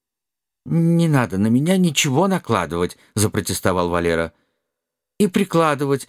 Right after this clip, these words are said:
и обкладывать меня тоже не надо. Я же чистосердечно признался, выразил готовность извиниться. А потом, кстати, я подложил ему в стол очень симпатичненькую заколку для галстука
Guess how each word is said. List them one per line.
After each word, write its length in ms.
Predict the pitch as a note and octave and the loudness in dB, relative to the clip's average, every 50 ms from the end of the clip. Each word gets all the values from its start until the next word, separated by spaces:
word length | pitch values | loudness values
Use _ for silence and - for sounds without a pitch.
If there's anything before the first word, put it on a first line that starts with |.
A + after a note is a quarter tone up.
| _ _ | _ _
и 60 | - | 0
обкладывать 640 | G3+ G3 F#3+ - - D3+ C#3+ C#3 C#3 B2 C3 C3 B2 | 0 0 -2 -2 -2 0 0 0 0 -2 -4 -4 -4
меня 240 | A#2+ C#3 C#3+ D#3 E3+ | -2 0 0 0 0
тоже 400 | - G#3+ G#3+ G#3+ E3+ F#3 F#3+ - - _ | 2 2 2 2 0 -2 -4 -6 -6 _
не 120 | - F#3 F3 | 0 2 2
надо. 420 | D3+ A2 F#2 F#2 E2+ G2 G#2 G#2 - _ _ _ _ _ _ _ _ _ _ _ _ _ | 2 2 0 -2 -4 -6 -8 -10 -12 _ _ _ _ _ _ _ _ _ _ _ _ _
Я 200 | G2 A2 B2 B2 | 0 2 2 2
же 180 | G#2+ B2 C3 B2+ | 0 -2 -4 -4
чистосердечно 1000 | - - E3 D3 - - D#3+ C#3+ - D#3+ C#3+ C#3+ D#3 F#3+ F#3+ - - - C#3 | -2 -2 -4 -2 -2 -2 -2 0 0 0 0 0 0 0 0 -2 -4 -4 -6
признался, 760 | A#2+ - C3 A#2 G2+ F#2+ F2+ F#2 D#2+ D2 C#2 - - F2 F2 - _ _ _ _ _ _ _ | -4 -2 -2 -2 -2 -2 -2 -2 -2 -4 -6 -8 -8 -8 -10 -12 _ _ _ _ _ _ _
выразил 500 | D3+ D3 D#3 F#3+ G3+ G3 D#3+ F3 F3 D#3+ | 0 2 2 2 2 2 2 0 0 0
готовность 640 | C#3 D#3 D3+ D3 - G#3 A3 G#3 G3+ F#3 - - F#3+ | 0 0 0 2 2 0 0 0 -2 -4 -2 -2 -2
извиниться. 840 | F3+ C#3 A2+ A#2 A#2+ G#3+ G3+ - G3 G3+ - - - C3+ B2+ B2 - _ _ _ _ _ _ _ | 0 0 2 2 2 2 2 0 0 -2 -2 -2 -2 -2 -2 -2 -6 _ _ _ _ _ _ _
А 200 | - B2+ A#2+ A#2+ | -2 0 0 -2
потом, 360 | A#2+ - D3 D3 - A#3 A#3 G#3 | -2 -2 -4 -2 -2 -2 -2 -2
кстати, 600 | - - - - D#3+ B2+ A2 - - A2 G2 - _ _ _ - | -4 -8 -4 -2 -2 -2 -2 -2 -4 -4 -6 -6 _ _ _ -2
я 180 | C#3+ D#3 D#3 | 0 0 0
подложил 580 | - - E3 C3 D#3+ E3 E3 D3 C#3+ D#3 D#3 C#3+ | 0 -4 -2 0 0 0 0 0 0 0 0 2
ему 260 | C3 C3+ C3+ C3+ C3+ | 2 2 2 2 0
в 80 | B2+ - | -2 -2
стол 300 | - - A3+ A3+ G#3 - - _ _ _ | -2 0 0 0 -2 -4 -10 _ _ _
очень 380 | B2 C#3 F3 - - F#3 F3+ D3+ | -2 0 0 0 0 0 0 2
симпатичненькую 920 | - F3 D#3+ C3+ C#3+ C3+ - F3+ F#3 F3 - F3 F3+ F3 - - F#3 F3 | 0 0 0 0 0 -2 0 -2 -2 -2 0 0 0 0 2 2 0 2
заколку 600 | D3 F3+ F#3 F3+ - E3 D3 A2+ F#2+ - A2+ A2 | 2 0 -2 0 0 0 0 0 0 -2 -4 -2
для 200 | F#2+ A#2 A2 G2+ | 0 0 -2 0
галстука 600 | F2 G#2 G2 F#2 E2+ - - G2 F2 - A2 G2+ | 0 0 0 0 -2 -4 -6 -6 -4 -4 -4 -4